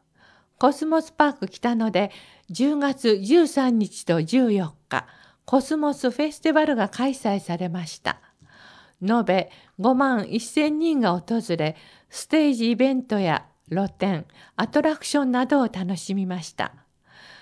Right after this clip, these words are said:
昨年は台風で中止だったため、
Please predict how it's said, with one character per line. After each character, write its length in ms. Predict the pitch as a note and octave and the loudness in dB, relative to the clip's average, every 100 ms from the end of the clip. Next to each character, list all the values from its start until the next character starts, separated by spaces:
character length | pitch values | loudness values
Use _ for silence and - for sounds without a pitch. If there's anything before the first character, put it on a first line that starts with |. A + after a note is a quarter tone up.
| _ | _
昨 340 | - C4+ C#4 D#4 | -4 -2 -2 0
年 240 | E4 D4 | 0 0
は 160 | C4+ C4 | 0 0
台 240 | C4+ D#4 | 0 0
風 240 | D4+ D4+ C#4+ | 0 -2 2
で 120 | C4+ | 0
中 240 | C4 D#4 | 2 0
止 200 | E4 A3+ | 0 -2
だ 100 | A3+ | -6
っ 80 | A3 | -4
た 140 | - G#3+ | -6 -4
た 160 | F#3 | -4
め、 220 | F#3 E3+ | -2 -4